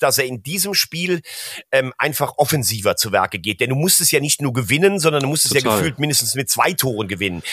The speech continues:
Speaker 2: Ja.
Speaker 1: Und dann bringt Damien Downs, der gegen Union das, der
Speaker 2: Richtig.
Speaker 1: ist jung, der ist, äh, der ist
Speaker 2: Ja.
Speaker 1: unbelastet.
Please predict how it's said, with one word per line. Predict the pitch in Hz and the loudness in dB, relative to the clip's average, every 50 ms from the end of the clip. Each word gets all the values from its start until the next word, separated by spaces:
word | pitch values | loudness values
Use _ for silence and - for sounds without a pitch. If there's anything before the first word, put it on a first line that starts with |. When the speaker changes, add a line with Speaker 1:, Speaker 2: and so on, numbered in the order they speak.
| - - | -4 0
Speaker 2:
Ja. | 104 95 - | 2 4 4
Speaker 1:
Und | 156 160 156 | 4 4 4
dann | 143 147 | 2 2
bringt | - - - 208 226 147 156 | 0 -2 -2 0 -2 0 0
Damien | 143 143 139 139 127 123 104 | 0 2 2 0 0 2 2
Downs, | 120 117 123 131 139 123 - | 2 2 2 0 0 -2 -2
der | - 139 131 | 0 -2 -2
gegen | 110 131 131 160 139 | 0 -2 -6 -4 -4
Union | 139 139 131 143 143 143 131 | -4 -2 -2 0 0 2 2
das, | 131 123 - - - - | 2 2 0 -4 -6 -6
der | 104 92 | 0 0
Speaker 2:
Richtig. | 131 139 139 190 | 2 2 4 2
Speaker 1:
ist | - - 127 | 2 2 2
jung, | 165 190 190 196 202 196 | 2 2 2 2 2 2
der | - 180 | 0 2
ist, | 185 - - - - - | 2 2 0 0 0 -2
äh, | 160 160 | -6 -4
der | 139 165 175 | -4 -4 -2
ist | 170 - - | 0 0 0
Speaker 2:
Ja. | 160 165 | 2 0
Speaker 1:
unbelastet. | - 220 226 185 202 180 160 156 175 - - 185 170 - | 0 0 0 2 2 4 4 4 4 2 2 2 0 -2